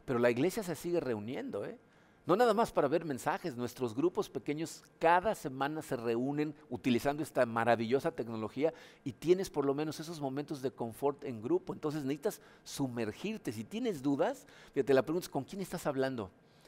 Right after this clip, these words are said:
¿Qué libros estás leyendo? Una de las cosas que más me sorprende cuando habla gente que dejó de ir a la iglesia y les preguntas, "¿Qué pasó?". "Ah, pues empecé a tener dudas". "¿Y qué hiciste?". "Pues dejé de ir". O sea, lo opuesto, ¿no? Dios dice, "Ve al templo, ahí te voy a dar luz".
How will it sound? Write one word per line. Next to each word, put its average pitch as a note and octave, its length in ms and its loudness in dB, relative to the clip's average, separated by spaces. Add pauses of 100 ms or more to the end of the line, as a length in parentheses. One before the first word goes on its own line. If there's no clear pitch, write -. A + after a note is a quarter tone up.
(320)
¿Qué F#3 140 6
libros F3+ 320 4
estás C#3 320 0
leyendo? B2 560 0 (500)
Una F#3 140 4
de F#3 40 8
las D3+ 160 6
cosas D#3 240 0
que C3+ 100 -2
más D3+ 260 4
me D#3+ 100 -4
sorprende C3 520 0 (240)
cuando A#2+ 220 4
habla D#3 180 6
gente D3+ 380 0
que - 280 -2
dejó B2 440 6
de D3 120 6
ir D3 120 4
a C3+ 40 6
la B2 120 4
iglesia B2 300 2
y B2 40 -4
les G#2+ 80 -10
preguntas, B2 260 -4
"¿Qué E3+ 120 -6
pasó?". D#3+ 340 -2 (400)
"Ah, A3+ 240 -2
pues - 100 -8
empecé E3 180 -4
a E3+ 60 0
tener D#3 300 0
dudas". C#3+ 300 2
"¿Y E3+ 80 -6
qué F#3+ 80 8
hiciste?". E3+ 340 2 (160)
"Pues - 80 -14
dejé G3+ 300 8
de A#3 100 10
ir". A#3 300 2
O - 80 0
sea, - 140 6
lo F#3+ 160 12
opuesto, B3 680 4
¿no? G#3 160 0
Dios A3 240 2
dice, A#3 260 6 (240)
"Ve C4+ 460 12
al F3 180 6
templo, F#3+ 380 2
ahí A3+ 420 6
te E3 100 6
voy F3 160 8
a E3+ 40 10
dar E3 160 8
luz". E3+ 240 8